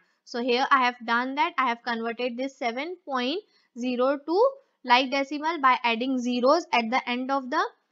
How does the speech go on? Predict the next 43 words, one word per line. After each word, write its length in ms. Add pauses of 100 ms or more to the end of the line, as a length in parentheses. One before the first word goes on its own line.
(160)
decimal, 540 (340)
uh, 200
part, 280
that 160
is 160
seven 420
point 420
zero 460
zero 320
zero. 280
I 80
have 240
to 80
put 320 (200)
two 220
zeros 340
because 360 (100)
here 280
we 280
have 220 (120)
three 220
decimal 440
places. 420 (240)
So 180
here 220 (100)
also 300
I 160
have 240
to 180
make 340 (280)
it 180
into 320
the 220
three 180
decimal 440
places. 420 (360)
And 220
on 200
other 300
side 360
we 240
have 260
seven 420